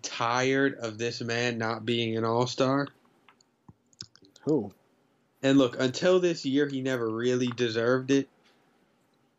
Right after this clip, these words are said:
Speaker 1: And because I wanna see him in the dunk contest.
Speaker 2: Zach LaVine?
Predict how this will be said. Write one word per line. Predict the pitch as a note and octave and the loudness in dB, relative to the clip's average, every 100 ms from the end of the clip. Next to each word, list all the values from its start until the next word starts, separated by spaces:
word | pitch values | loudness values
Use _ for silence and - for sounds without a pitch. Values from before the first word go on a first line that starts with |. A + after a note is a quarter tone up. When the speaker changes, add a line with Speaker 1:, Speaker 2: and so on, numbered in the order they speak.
| _ _ _ | _ _ _
Speaker 1:
And | C3 C3+ | 0 2
because | B2+ B2+ - E3 | 2 0 2 2
I | D3+ B2 | 4 4
wanna | B2+ B2+ A#2 | 2 0 -2
see | - C3 | 0 2
him | B2 A#2+ | 2 0
in | A#2 | -4
the | A#2+ | -4
dunk | A#2 B2+ C3+ C3 | 0 2 2 -2
contest. | C#3 C#3+ C#3 D3 D3+ - _ _ _ _ _ - | -4 -4 -2 -4 -4 -8 _ _ _ _ _ -14
Speaker 2:
Zach | G#2 A#2 C3+ | -2 2 2
LaVine? | D#3 A#2+ G#2 B2 D#3 B3 | 4 2 2 2 2 2